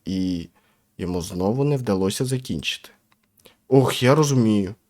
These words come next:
Вона сказала тобі, що не хоче мене бачити, так?» «Звичайно, це зрозуміло, сховатися в батьківській хаті і зачинити двері свого серця від рідного брата», сказав розгнівані-,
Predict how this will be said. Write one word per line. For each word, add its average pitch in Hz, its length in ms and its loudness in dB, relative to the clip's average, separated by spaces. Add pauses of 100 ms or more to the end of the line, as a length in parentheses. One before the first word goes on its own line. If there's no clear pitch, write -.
(140)
Вона 123 220 4
сказала 160 460 6
тобі, 147 300 2
що 135 220 4
не 113 100 4
хоче 135 340 2
мене 147 200 4
бачити, 147 460 2
так?» 123 320 -4 (760)
«Звичайно, 127 640 6
це 117 280 0
зрозуміло, 123 680 4
сховатися 127 720 2
в 110 40 0 (560)
батьківській 214 680 0
хаті 151 500 4 (320)
і 139 100 4
зачинити 135 480 4
двері 127 340 6
свого 127 300 4
серця 120 440 2
від 110 420 -4 (120)
рідного 120 440 6
брата», 95 360 0 (840)
сказав 110 540 2
розгнівані-, 139 880 2